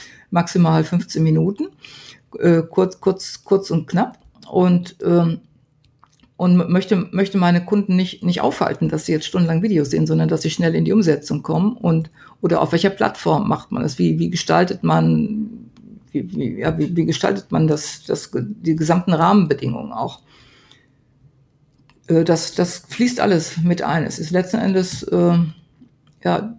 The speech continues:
der, der ganze, der ganze Schatz an Erfahrungen, äh, die, die Arbeitsweisen, die man entwickelt hat, auch, auch die Persönlichkeit, auch, auch die Energie. Es gibt Leute beispielsweise,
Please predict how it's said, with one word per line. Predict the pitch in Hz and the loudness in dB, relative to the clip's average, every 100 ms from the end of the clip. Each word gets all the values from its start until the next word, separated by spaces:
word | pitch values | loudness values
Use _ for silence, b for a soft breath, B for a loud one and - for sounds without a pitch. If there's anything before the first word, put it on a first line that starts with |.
| - | -4
der, | 160 | -2
der | 160 160 | 0 0
ganze, | 170 208 - 180 170 | 2 0 2 2 2
der | 165 | 2
ganze | 175 180 180 | 0 0 -2
Schatz | - 196 - | -2 -4 -4
an | - 175 | -2 0
Erfahrungen, | 160 - 165 190 220 220 226 240 B B B B | 0 -2 0 2 2 2 2 0 B B B B
äh, | - 160 | -4 -2
die, | 165 | -2
die | 139 180 | -2 0
Arbeitsweisen, | 170 185 196 196 180 190 185 | 2 2 2 2 2 2 0
die | 175 | 2
man | 175 160 | 2 0
entwickelt | 170 180 175 180 180 | -2 -4 -2 -2 -2
hat, | 175 175 | -2 -2
auch, | 170 165 - B B | -4 -4 -8 B B
auch | - 165 - | -4 -4 -4
die | 170 | -6
Persönlichkeit, | 160 156 160 175 202 208 - 196 | -2 2 4 4 2 -2 0 0
auch, | 175 - | 0 -6
auch | - 156 | -6 -4
die | - 180 | -4 0
Energie. | 170 156 160 220 | 0 0 0 -2
Es | - 170 | -2 -4
gibt | 214 - | -4 0
Leute | 190 190 196 | 2 2 2
beispielsweise, | 190 175 - - 175 170 180 180 | 0 -2 -4 -2 0 2 2 -2